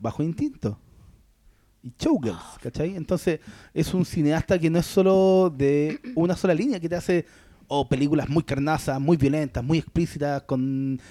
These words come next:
lecturas sociopolíticas, eh, muy atrapantes, sino que también un,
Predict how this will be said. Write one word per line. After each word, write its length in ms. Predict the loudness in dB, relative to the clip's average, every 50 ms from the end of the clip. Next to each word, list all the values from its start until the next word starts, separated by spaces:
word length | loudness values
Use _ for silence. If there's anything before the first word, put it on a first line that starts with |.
| -20 -14 -8
lecturas 360 | -8 -6 0 2 2 2 2 -2
sociopolíticas, 800 | -4 -4 0 2 2 2 2 0 -2 -2 -4 -4 -4 -2 -2 -4 -4 -6 -10 -10
eh, 760 | -6 -2 0 0 0 0 0 0 0 0 0 0 0 0 0 0
muy 180 | 2 2 2
atrapantes, 340 | 2 2 0 -2 -2 -4 -6
sino 140 | -4 -4 -2
que 120 | -2 -2 -2
también 240 | 0 0 2 2
un, 200 | 2 2 0 -2